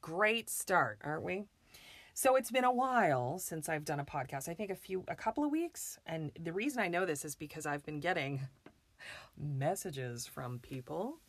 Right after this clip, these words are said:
talking about, "When are you doing your next podcast?" So, guys, it's really tough being famous. So the three people who have messaged me, here's your podcast.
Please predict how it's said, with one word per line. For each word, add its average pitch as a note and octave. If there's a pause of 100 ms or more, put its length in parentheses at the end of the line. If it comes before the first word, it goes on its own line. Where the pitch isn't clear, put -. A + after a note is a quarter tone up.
talking D#3+
about, C3 (680)
"When D3
are G3+
you G#3+
doing G#3
your G3
next F#3+
podcast?" -
So, C#3 (800)
guys, E3+
it's D3
really E3
tough B2+
being B2
famous. A2+ (1160)
So -
the C#3
three E3+
people D3+ (800)
who D#3
have C#3
messaged C3+
me, D3+ (840)
here's C#3+
your E3
podcast. C3